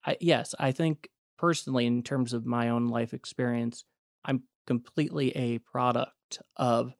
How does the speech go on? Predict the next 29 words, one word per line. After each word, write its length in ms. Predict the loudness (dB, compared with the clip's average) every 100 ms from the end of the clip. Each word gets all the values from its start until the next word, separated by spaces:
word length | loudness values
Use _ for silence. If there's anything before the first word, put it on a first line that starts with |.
| _ _ -10
this 360 | 2 2 2 0
new 280 | 4 4
world 560 | 4 4 4 4 2 -2
and 180 | -2 0
the 80 | 2
modern 480 | 4 6 4 2 0
United 420 | 0 -2 -2 -6
States. 460 | -8 -2 -2 -2 -2
However, 640 | 4 6 6 2 -2 -4 _ _ _ _
when 140 | -2 2
I 120 | 2
look 180 | 2 -2
back, 420 | 0 2 2 0 -6
because 240 | -2 0
it 120 | 0
hasn't 280 | 0 0 0
really 360 | -4 0 0 0
been 340 | 0 0 0 -4 _ -10
that 440 | -6 0 0 0
long, 720 | -4 2 4 6 2 -6 -12 -12
really, 680 | -2 6 6 6 0 -8 -14 _ _ _
since 560 | -6 2 4 4 0 -6 _ _
my 460 | 0 4 4 4 0 0
own 500 | 4 6 6 2 -4 _ _
relatives 760 | -8 0 2 0 -2 -4 -4 -14 _ -6
and 180 | -2 -2
ancestors 680 | 0 -2 -2 -6 -6 -6 -6
decided 580 | -6 -4 0 0 -2 -4
to, 260 | -4 -4